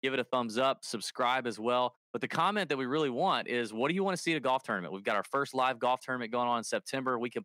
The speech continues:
pull out all kind of stops here for this thing. So, you, you know, you, if you played in a charity event or a scramble or a member event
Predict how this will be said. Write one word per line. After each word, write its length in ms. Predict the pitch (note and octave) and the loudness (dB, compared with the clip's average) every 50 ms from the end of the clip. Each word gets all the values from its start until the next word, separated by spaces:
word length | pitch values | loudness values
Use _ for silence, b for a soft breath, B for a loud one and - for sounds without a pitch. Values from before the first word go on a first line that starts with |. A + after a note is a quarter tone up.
| _ - | _ -4
pull 80 | B2+ A#2+ | 0 2
out 140 | A2+ A2 | 2 4
all 120 | A2 A#2 A2 | 4 2 2
kind 240 | - - B2 A#2+ A#2 | 0 -2 -2 -2 -2
of 80 | G2+ | -2
stops 380 | - - A#2 G#2 F#2+ F2 - - | -2 0 0 0 0 0 -2 -4
here 140 | - F2+ E2+ | -6 -6 -6
for 120 | - E2+ _ | -6 -16 _
this 140 | - D#2+ - | -18 -18 -14
thing. 140 | - C#2+ C2 - | -14 -14 -12 -8
So, 180 | - G2+ F#2 - _ _ _ _ _ _ _ _ _ - | -6 -4 -4 -6 _ _ _ _ _ _ _ _ _ -8
you, 120 | - A2+ A2+ | -6 -6 -4
you 100 | A#2+ A#2 | -2 -2
know, 80 | G#2+ G#2 | 0 0
you, 180 | G2 G2+ A#2+ | 0 0 0
if 140 | A2 G#2+ G2 | -2 -2 -2
you 80 | G#2 G2+ | -6 -8
played 300 | - - C3+ C3+ C#3+ C#3+ | -4 0 0 2 2 0
in 100 | C#3+ C#3+ | 0 -2
a 60 | C3+ | -4
charity 420 | - - D3+ C#3+ C#3 C#3 B2+ A#2+ | -4 0 0 2 2 2 2 0
event 260 | A2+ G#2 G2+ G#2+ G#2+ G2+ | 0 0 0 -2 0 0
or 80 | G2 F#2+ | 0 -2
a 40 | |
scramble 480 | - - - - C3+ C3 C3+ C3 A#2+ A2+ | -2 -4 -4 -2 -2 0 0 0 0 0
or 140 | G#2+ G2+ G2+ | 0 0 0
a 60 | G2+ | -2
member 320 | G#2+ A#2+ C3 C3 B2 A#2 A2 | -2 -2 -2 0 0 0 0
event 300 | F#2 F#2+ G2+ G2 F#2+ | 0 0 -2 -2 -2